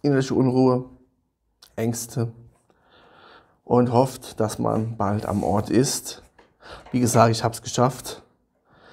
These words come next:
aber war natürlich nicht sehr einfach. Ja, viele denken jetzt, "Warum fahrst du überhaupt weg?" Ja, manchmal muss man einfach aus seinem gewohnten Umfeld raus. Ja, ähm, und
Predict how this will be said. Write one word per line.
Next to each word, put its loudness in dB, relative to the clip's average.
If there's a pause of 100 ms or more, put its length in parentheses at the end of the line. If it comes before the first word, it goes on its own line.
(360)
aber 2 (160)
war 4
natürlich 0 (180)
nicht -8
sehr -2
einfach. -8 (1500)
Ja, 4
viele 6
denken 4
jetzt, -4
"Warum -2
fahrst -2
du -16
überhaupt -4
weg?" -14 (800)
Ja, 2
manchmal 0
muss -6
man -10
einfach -6
aus -4
seinem -2
gewohnten -4
Umfeld -6
raus. -12 (1160)
Ja, -2 (340)
ähm, -4
und -4